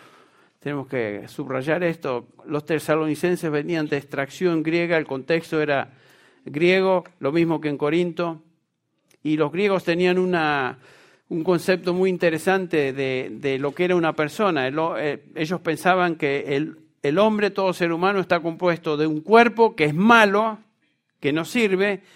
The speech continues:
y un alma o un espíritu que es bueno. Y tenían este concepto dualista de la persona. El cuerpo es malo,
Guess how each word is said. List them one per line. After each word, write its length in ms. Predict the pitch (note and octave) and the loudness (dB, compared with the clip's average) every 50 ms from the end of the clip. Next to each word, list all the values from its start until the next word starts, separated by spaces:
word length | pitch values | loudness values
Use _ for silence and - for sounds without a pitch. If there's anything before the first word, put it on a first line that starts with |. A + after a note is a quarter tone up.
| - _ _ _ _ _ | -20 _ _ _ _ _
y 80 | - | 2
un 140 | E3 F#3 G3+ | 4 6 6
alma 400 | A3 G#3+ G3 E3+ D#3 D3 D3 C#3+ | 8 8 6 6 4 2 2 2
o 100 | C#3+ D3+ | 2 2
un 160 | E3+ F#3+ G3 | 2 2 2
espíritu 640 | F#3+ F3+ - - F#3+ G3+ F#3+ E3+ C#3+ C3 C#3 C3 A#2+ A2+ - - _ _ | 2 0 0 0 0 0 2 0 -2 -4 -6 -8 -8 -10 -14 -20 _ _
que 100 | - D#3+ | 0 0
es 100 | D#3 D3+ | 0 0
bueno. 420 | C#3 D3 D#3+ D#3+ C#3 A#2+ F#2+ C#2+ - - _ _ _ _ _ _ _ _ _ _ _ _ _ _ _ _ _ _ _ _ | 0 0 0 0 0 -2 -4 -10 -14 -20 _ _ _ _ _ _ _ _ _ _ _ _ _ _ _ _ _ _ _ _
Y 120 | D3 C3+ | -6 0
tenían 340 | B2+ F3 E3+ F#3+ G3+ G3+ G#3+ | 0 2 2 2 2 2 0
este 200 | G#3+ G#3 G#3 F#3+ | 0 0 -2 0
concepto 560 | - E3+ D#3+ D#3 - G#3 G3+ F3+ F3 G3+ F3 | 0 -2 -2 0 0 -2 -2 0 0 -2 -2
dualista 800 | D#3 D3+ D3+ F#3 F#3+ F#3+ F#3+ F#3 F#3+ G#3 A3 G3 - - F3+ D#3+ | -2 -2 -2 2 4 4 4 4 4 2 0 -2 0 0 2 4
de 80 | D#3+ | 4
la 140 | D#3 D#3 D3+ | 4 4 4
persona. 380 | E3 D#3+ D#3 - G3+ F3 D3+ C#3+ | 2 -2 -2 -2 -2 -2 -2 -2
El 280 | - - D#3+ D3+ C#3+ | 0 0 0 0 0
cuerpo 720 | - G#3 A3 A#3 A#3+ A#3+ G3 A#3+ B3 B3 B3+ B3 B3 - _ _ _ _ _ _ _ _ _ _ _ _ _ _ _ | 2 4 6 6 6 4 4 4 6 6 6 2 0 -8 _ _ _ _ _ _ _ _ _ _ _ _ _ _ _
es 140 | - C#3 C#3+ | -10 -8 -4
malo, 560 | C#3+ F3 G3+ A3+ A#3+ B3 A#3 A#3+ A#3+ A#3 G#3 | 0 2 4 6 6 6 6 4 4 2 -2